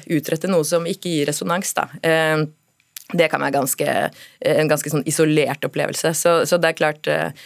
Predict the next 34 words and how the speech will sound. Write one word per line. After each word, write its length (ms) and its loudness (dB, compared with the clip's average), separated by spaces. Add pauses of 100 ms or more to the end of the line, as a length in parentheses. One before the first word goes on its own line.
(120)
det 80 0
bygger 240 2
nok 140 -2
på 80 4
en 100 4
del 100 6
sånn 220 2
eget, 320 -2
eh, 160 2
blod, 460 4
og 100 -2
klart 160 0
jeg 80 -2
har 160 0
også 160 -4
vært 160 0
veldig 240 2
fattig 300 -2
i 80 -4
tider 180 -2
hvor 160 -2
jeg, 160 0 (480)
før 160 6
jeg 160 2
liksom 240 0
klarte 240 0
å 80 2
lage 240 0
noe 80 0
som 180 -2
ga 200 2 (180)
mening 240 2
for 160 0
noen. 240 4